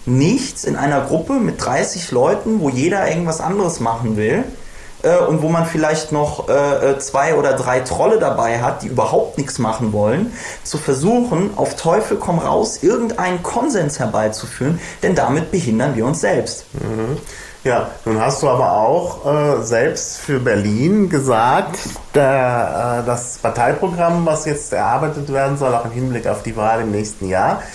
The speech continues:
Speaker 2: also Parteiprogramm oder später Wahlprogramm, dass man da erst in einer, ja, Kommission arbeiten soll und nicht einfach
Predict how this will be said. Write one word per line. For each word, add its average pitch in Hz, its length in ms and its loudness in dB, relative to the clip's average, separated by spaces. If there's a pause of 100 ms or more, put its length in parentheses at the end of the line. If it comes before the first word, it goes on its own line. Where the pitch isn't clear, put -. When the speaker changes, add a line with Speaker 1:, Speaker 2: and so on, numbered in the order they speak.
(400)
Speaker 2:
also 92 240 -6 (140)
Parteiprogramm 127 600 0
oder 110 200 0
später 104 320 -4
Wahlprogramm, 143 500 0
dass 127 160 -2
man 104 160 -2
da 110 260 0
erst 127 440 -2
in 120 100 -6
einer, 131 380 0 (480)
ja, 110 500 2
Kommission 127 720 2
arbeiten 101 560 0
soll 87 460 -2
und 95 180 -4
nicht - 460 -4 (180)
einfach 104 360 -2